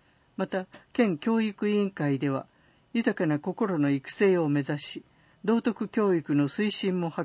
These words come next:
っています。道徳教育用郷土資料、熊本の心は、郷土の先人から学んだ人間としての生き方や、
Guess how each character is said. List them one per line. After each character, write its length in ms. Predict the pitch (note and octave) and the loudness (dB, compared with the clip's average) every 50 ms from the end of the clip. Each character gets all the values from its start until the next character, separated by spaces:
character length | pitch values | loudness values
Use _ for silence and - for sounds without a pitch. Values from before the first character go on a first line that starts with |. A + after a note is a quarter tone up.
| - F3 | -4 -4
っ 80 | E3 | -6
て 200 | - _ - D3+ | -6 _ -4 -2
い 80 | C3+ C3 | -2 0
ま 140 | C3 C3+ C3 | -2 -2 -4
す。 340 | - - - - - - _ _ _ _ _ _ _ _ _ _ _ _ _ _ _ _ _ - - | -6 -8 -12 -12 -16 -20 _ _ _ _ _ _ _ _ _ _ _ _ _ _ _ _ _ -6 -2
道 160 | G#3 A3+ A#3 | 0 0 0
徳 260 | - A#3+ - - G#3+ | 0 -2 -2 -4 -6
教 260 | - - A#3+ A3 G#3+ G#3+ | -6 -2 0 0 2 0
育 300 | G3+ F#3+ - F#3+ G3 F#3+ | -2 -4 -4 -2 0 2
用 340 | G3 F#3 F#3 F#3 F3 - D3 | 4 4 4 2 0 -2 -6
郷 260 | - - A3 G#3+ G3+ | -2 0 0 0 2
土 140 | F#3+ F#3 E3+ | 2 0 0
資 200 | - - G#3 D#3 | -2 -4 -2 0
料、 320 | D3 C#3+ C3 - - - - _ _ _ _ _ _ _ _ _ _ - | 2 2 0 0 -6 -10 -18 _ _ _ _ _ _ _ _ _ _ -6
熊 200 | - G3 G#3 A3+ | -2 0 2 2
本 280 | G#3+ G3+ G3+ - F#3 E3+ | 2 2 0 0 -2 -2
の 160 | E3+ F3 D3 | -2 -2 -4
心 540 | - - D3+ - - E3 C#3+ C#3 - - - _ _ - | -4 -6 -8 -4 -4 -4 -4 -4 -6 -10 -20 _ _ -6
は、 220 | E3 D#3+ D#3+ F3 - _ - - - - - _ - | -4 -4 -4 -6 -8 _ -20 -20 -20 -20 -20 _ -2
郷 220 | - C4+ B3+ A#3 F#3+ | 4 4 4 4 4
土 100 | F#3+ D#3+ | 2 2
の 140 | D3+ D3+ | 2 0
先 260 | D3 - G#3+ A3 G#3+ G3 | 0 0 0 0 0 0
人 240 | F#3+ G3+ G3+ G3 | 0 0 0 0
か 140 | F#3 - F3 | 0 -2 -2
ら 100 | E3 F3 | -2 0
学 320 | E3 D#3+ E3+ F3+ G3 G3 G3+ | 0 0 0 0 0 0 0
ん 100 | G3+ F#3+ | 0 0
だ 140 | F#3 F#3 | 0 -2
人 340 | F3+ - E3 F3 A3+ A#3 A3 | -2 -2 0 4 4 4 4
間 180 | A3 A3+ A3 G3+ | 4 2 0 0
と 160 | - G#3+ G3+ | -2 -2 -2
し 100 | - - | -2 -2
て 100 | - G#3 | 0 2
の 140 | E3+ D3 C#3 | 2 2 2
生 60 | B2+ | 2
き 140 | - F#3+ F3 | 0 -2 -2
方 280 | - F3+ E3 - E3+ | -2 -2 -2 -2 -2
や、 180 | D#3+ D#3+ D#3+ - | -2 -2 -4 -6